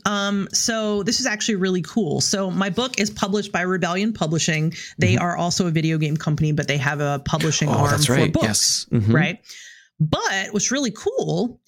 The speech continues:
Speaker 1: is that they work directly with Simon and Schuster for,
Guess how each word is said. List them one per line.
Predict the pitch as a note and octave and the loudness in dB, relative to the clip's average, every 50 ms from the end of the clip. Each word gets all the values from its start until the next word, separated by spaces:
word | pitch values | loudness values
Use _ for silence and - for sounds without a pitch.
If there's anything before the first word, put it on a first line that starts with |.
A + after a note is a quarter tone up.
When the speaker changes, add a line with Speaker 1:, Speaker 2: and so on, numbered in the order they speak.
| _ | _
Speaker 1:
is | - G3+ G3 G3 - | -6 -6 -4 -4 -2
that | G#3 G3 F#3+ F#3+ - - F3 | -2 -2 -2 -2 -2 -2 -2
they | G3 A3+ C4 D#4 | 0 0 0 -2
work | C#4+ G#3+ G3+ F#3+ G3 G3 - | -2 -2 -2 -2 -4 -4 -2
directly | G3+ G3 F#3+ F3 E3+ - - F#3+ G3 | -2 0 0 -2 -2 -2 -2 0 0
with | G3 D#3+ E3 D#3+ D#3+ E3 - | 0 0 0 0 -2 -2 -2
Simon | - - - E3+ D3+ D#3+ D#3+ D#3 | -2 -2 0 0 0 0 2 2
and | D3+ - | 2 0
Schuster | - C4 C4+ B3 - F#3+ E3+ | 0 0 -2 -2 -2 -2 -4
for, | - - - E3+ E3 E3 D#3 D3+ D3+ D3 D3 D3 C#3+ | -2 -2 0 0 0 0 0 0 0 0 0 -2 -4